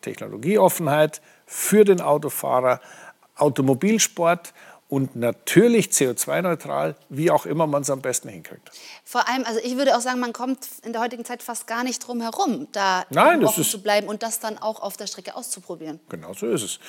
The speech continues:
Speaker 1: Die Formel eins hat da ein bisschen gebraucht, ist inzwischen aber auch auf den Trichter gekommen. Und, äh, die D T M bietet natürlich einen perfekten, perfekten Playground, also ein, ein Spielfeld,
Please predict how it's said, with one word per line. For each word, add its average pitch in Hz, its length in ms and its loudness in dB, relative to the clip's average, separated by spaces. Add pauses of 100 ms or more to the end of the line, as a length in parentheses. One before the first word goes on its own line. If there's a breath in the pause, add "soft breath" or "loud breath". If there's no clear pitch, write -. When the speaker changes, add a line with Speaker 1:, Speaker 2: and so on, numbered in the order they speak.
(360 loud breath)
Speaker 1:
Die 131 60 0
Formel 156 720 6
eins 196 580 4
hat - 340 2
da 139 300 6
ein 123 200 -6
bisschen 117 440 0
gebraucht, 147 480 2
ist 160 160 0
inzwischen 143 400 0
aber 113 200 0
auch 170 160 4
auf 185 120 2
den 175 160 0
Trichter 180 320 -2
gekommen. 175 540 -2 (420 loud breath)
Und, 143 520 2
äh, 135 280 4
die 123 160 -8
D 131 160 -4
T 123 140 -8
M 156 360 0 (220)
bietet 160 400 -2
natürlich 131 480 -2
einen 113 120 -8
perfekten, 127 920 -8 (340)
perfekten 127 540 -10 (120)
Playground, 139 760 2
also 113 200 -6
ein, 113 300 -10
ein 107 140 -14
Spielfeld, 147 600 2